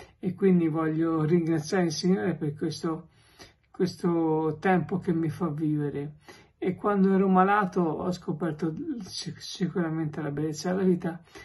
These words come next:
ma una cosa che ho, che ho apprezzato, che ho, che ho, mm, diciamo, ce l'avevo anche prima, ma l'ho vista proprio, è la dignità della persona umana.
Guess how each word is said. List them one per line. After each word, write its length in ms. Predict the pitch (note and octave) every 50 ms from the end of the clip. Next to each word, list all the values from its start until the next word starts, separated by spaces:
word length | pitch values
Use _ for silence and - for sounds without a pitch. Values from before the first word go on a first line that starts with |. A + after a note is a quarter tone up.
| - _ _
ma 120 | - F3+ F3
una 260 | F3 E3+ E3 D#3+ D3+
cosa 400 | - - G#3+ F#3+ D#3 D#3 D3+ D3+
che 160 | - - F#3
ho, 300 | E3+ E3 D#3+ - - F#3+ F3+
che 140 | - - F3+
ho 60 | F3
apprezzato, 960 | D#3+ D3+ - - F#3 G3 F#3 F#3 - - E3+ D#3 D3+ D3 D3+ - E3+ D3+ -
che 120 | - - F3
ho, 300 | F3 D#3+ D3+ D3+ - - _ _ _ - - - _ _ _ _
che 180 | - - F3 E3
ho, 640 | D#3+ D#3+ D#3 D#3 D3+ D3+ D3 D3 D3 C#3+ - G4+ F#4 D4
mm, 420 | C4 F#3+ D#3+ D#3 D#3+ F3+ C4 C4 B3
diciamo, 460 | F#3 D#3 D#3 - - F#3+ F#3 E3 D3+
ce 140 | - - G3+
l'avevo 200 | G3 G3 G#3 G#3+
anche 220 | G#3 F3 - G3
prima, 280 | F3+ - F#3 F#3 F3 E3
ma 340 | D#3+ D#3+ D#3+ D#3+ D#3+ - - _ _ - - - - - _
l'ho 200 | - G3 F3+ F3
vista 320 | E3+ G3+ G3+ F#3 - G3 F3+
proprio, 580 | - - F#3+ F#3 F3+ F3+ - F#3+ F#3 F#3 - -
è 120 | - G3+
la 160 | F#3 E3 F3 D#3+
dignità 480 | D#3 E3+ F3 F3 E3+ D#3+ D#3 G3 F#3+
della 220 | E3 D#3 D3+ D3+ D3
persona 440 | - E3+ D3 D3 - - F3 D3+
umana. 580 | D3 D3+ D3+ D3+ D3+ D3 D3 C#3+ C#3+ D3 - -